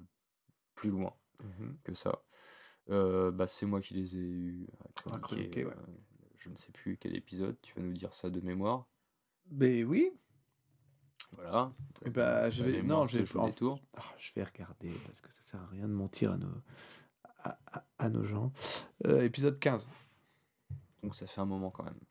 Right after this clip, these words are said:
Speaker 2: Bah oui. Mais t'étais, c'était un des groupes que t'avais marqué en disant : « J'ai envie d'approfondir » et tout
Speaker 1: Ouais.
Speaker 2: ça.
Speaker 1: Ah ouais. Parce que, ouais, j'ai été assez surpris par, euh, ce que j'ai écouté, et, euh, agréablement surpris d'ailleurs. Mais en face, il y a Crowbar.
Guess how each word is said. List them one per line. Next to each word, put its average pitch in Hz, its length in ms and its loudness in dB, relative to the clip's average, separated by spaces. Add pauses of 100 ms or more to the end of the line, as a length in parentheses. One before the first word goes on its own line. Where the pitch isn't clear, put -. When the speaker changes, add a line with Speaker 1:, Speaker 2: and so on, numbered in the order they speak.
(140)
Speaker 2:
Bah 95 200 2
oui. 98 80 -6 (260)
Mais 135 240 4
t'étais, 139 280 -4
c'était 156 280 0
un 156 80 6
des 160 80 4
groupes 196 220 4
que - 100 -14 (180)
t'avais 135 160 2
marqué 131 240 0
en 170 40 2
disant : « 143 200 0
J'ai 135 340 4
envie 127 200 0
d'approfondir » 113 680 -2
et - 20 -6
tout 107 60 2
Speaker 1:
Ouais. 104 140 4
Speaker 2:
ça. - 140 -10 (260)
Speaker 1:
Ah 98 140 -2
ouais. 85 140 -6 (180)
Parce 98 180 -10
que, - 80 -4
ouais, 110 240 4
j'ai 101 220 0
été 113 180 -2
assez 113 240 0
surpris 127 360 -4
par, 98 200 -6
euh, 87 220 -6
ce - 100 -16
que 104 80 -6
j'ai 95 160 -2
écouté, 123 640 -4
et, 104 180 2
euh, 95 240 0
agréablement 98 600 0
surpris - 320 -8
d'ailleurs. 135 200 -8 (1040)
Mais 123 240 6
en 127 120 6
face, 135 320 -2
il - 40 -2
y - 20 0
a 107 40 0
Crowbar. 85 440 -4